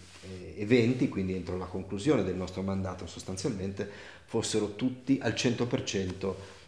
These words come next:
a bassa emissione o a metano o elettrici, come abbiamo cominciato a fare con la linea C. Eh,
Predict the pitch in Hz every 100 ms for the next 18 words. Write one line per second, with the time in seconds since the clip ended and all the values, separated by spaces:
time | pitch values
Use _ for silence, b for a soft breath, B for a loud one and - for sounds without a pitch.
0 | - 92 92 - 101 113 - 151 107 -
1 | 135 107 127 143 95 95 117 110 110 101
2 | 104 110 101 92 - 110 - 135 131 95
3 | 98 95 95 98 98 95 85 92 92 -
4 | 92 95 - 92 90 90 90 82 - -
5 | - B B B B B - 101 92 90
6 | 87 -